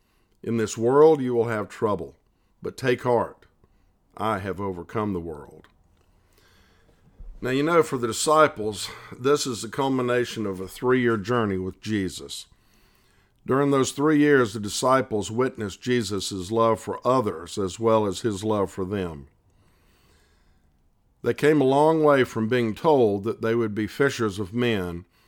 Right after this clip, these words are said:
all the way to being told that they would be persecuted and probably die because of their association with Jesus. You might say that Jesus gave them a foretaste of the highs and lows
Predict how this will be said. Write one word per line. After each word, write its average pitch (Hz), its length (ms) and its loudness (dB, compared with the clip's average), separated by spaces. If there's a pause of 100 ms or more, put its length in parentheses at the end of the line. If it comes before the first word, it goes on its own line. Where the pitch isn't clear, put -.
(160)
all 135 300 4
the 120 80 4
way 113 220 4
to 113 60 0
being 107 320 -2
told 113 420 4
that 101 160 -4
they 107 120 -4
would 107 200 -2
be 98 140 -4
persecuted 95 960 -2 (400)
and 95 140 -8
probably 107 640 2
die 92 480 0 (400)
because 107 380 -2
of 95 120 -4
their 110 220 4
association 98 880 -2
with 85 160 -6
Jesus. - 600 -6 (920)
You 110 100 -2
might 139 260 4
say 135 280 2
that 101 160 -4
Jesus 110 560 0
gave 117 300 2
them 107 200 -2
a 98 60 -4
foretaste 131 720 0
of 92 140 -4
the 90 120 -10
highs 117 460 -2
and 95 140 -4
lows 95 580 0